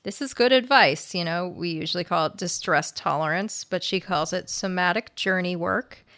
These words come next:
But it's true. If you feel sad and you tell yourself, "I can't feel sad. No, that'd be bad. Feeling sad is bad." Usually that will just make it worse. And there'll be this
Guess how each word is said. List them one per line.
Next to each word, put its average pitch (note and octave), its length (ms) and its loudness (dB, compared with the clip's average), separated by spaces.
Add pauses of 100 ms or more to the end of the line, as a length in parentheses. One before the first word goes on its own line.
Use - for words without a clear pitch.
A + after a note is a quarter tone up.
(140)
But D4 120 6
it's - 160 -2
true. B3+ 340 4
If A#3+ 180 -4
you G#3+ 100 2
feel G3+ 300 4
sad F3 400 6
and E3+ 140 0
you D#3+ 60 0
tell E3+ 200 2
yourself, D#3+ 480 0 (640)
"I A#3+ 40 0
can't C4 180 8
feel B3 120 4
sad. A#3 220 8
No, A3 100 6
that'd G#3 220 6
be A3 120 2
bad. G3+ 380 8 (320)
Feeling G#3+ 240 4
sad A3+ 200 8
is G#3 100 2
bad." G3+ 340 8 (280)
Usually F#3 340 0
that F3 180 2
will F3+ 120 -2
just - 480 -4 (100)
make E3+ 160 -2
it E3 100 -4
worse. - 280 -2
And F3 80 -8
there'll - 100 -4
be F3 100 -4
this - 180 -6